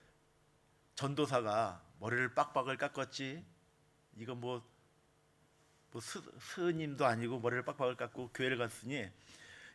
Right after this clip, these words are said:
김장한 목사님이 딱 보더니 쓱 쳐다보더니 그 표정이 지금 말-, 말하지 않더라도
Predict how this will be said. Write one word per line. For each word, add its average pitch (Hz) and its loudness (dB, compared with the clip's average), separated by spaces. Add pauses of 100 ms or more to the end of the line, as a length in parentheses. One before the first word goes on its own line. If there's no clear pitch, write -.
김장한 156 4
목사님이 135 0
딱 156 6
보더니 120 -2 (2750)
쓱 175 -2
쳐다보더니 117 0 (2250)
그 143 -2
표정이 151 0
지금 127 -4
말-, 123 8 (100)
말하지 123 4
않더라도 110 0